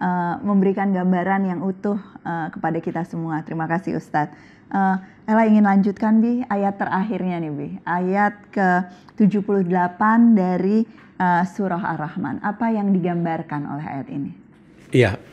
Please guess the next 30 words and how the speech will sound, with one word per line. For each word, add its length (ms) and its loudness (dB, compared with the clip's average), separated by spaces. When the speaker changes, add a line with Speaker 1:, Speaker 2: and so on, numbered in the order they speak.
Speaker 2:
eh, 320 -2
sebelum 400 0
kita 240 0
ke 80 -10
sana, 400 0
eh, 320 2
di 380 0
sini 260 2
ada 220 2
lagi 180 0
dikatakan, 400 -2
"Lam 240 0
yatmithunna 720 -2
insun 260 0
qablahum 540 -4
wal 260 -4
jan", 240 -4
tidak 240 -2
pernah 160 0
disentuh. 480 0
Speaker 1:
Oh, 240 0
oke, 160 -4
Speaker 2:
So, 80 0
Speaker 1:
oke. 160 -2
Speaker 2:
oke. 80 -4
Speaker 1:
Ayat 400 4
Speaker 2:
Nah, 220 0
Speaker 1:
sebelumnya, 80 4
Speaker 2:
terus, 260 6
Speaker 1:
ha? 80 0